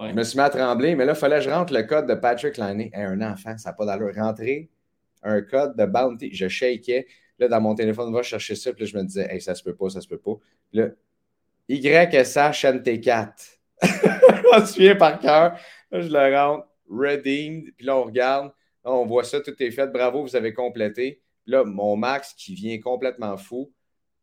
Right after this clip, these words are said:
Speaker 2: Hey, attends une minute. Là, là, on est le combientième ?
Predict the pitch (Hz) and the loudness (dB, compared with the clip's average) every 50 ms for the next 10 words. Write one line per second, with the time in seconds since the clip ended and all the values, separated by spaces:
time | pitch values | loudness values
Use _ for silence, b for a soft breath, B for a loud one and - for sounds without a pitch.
0 | _ 117 123 135 135 - - 110 110 110 147 147 143 139 135 135 135 131 - 113 | _ -2 -2 -2 -2 -2 -4 -6 -4 -4 -4 -4 -4 -4 -6 -6 -8 -8 -8 -6
1 | 131 143 151 143 147 147 143 135 - - 110 113 117 120 127 139 147 143 131 120 | -4 -2 -2 -2 -2 -2 -2 -4 -4 -6 -4 -4 -4 -4 -4 -6 -4 -2 -2 -4
2 | 113 - 143 143 143 135 131 127 127 123 113 107 - 123 127 135 139 139 143 143 | -4 -4 -6 -6 -6 -4 -6 -6 -6 -8 -10 -8 -6 -4 -2 -2 -2 -4 -8 -12
3 | 147 | -18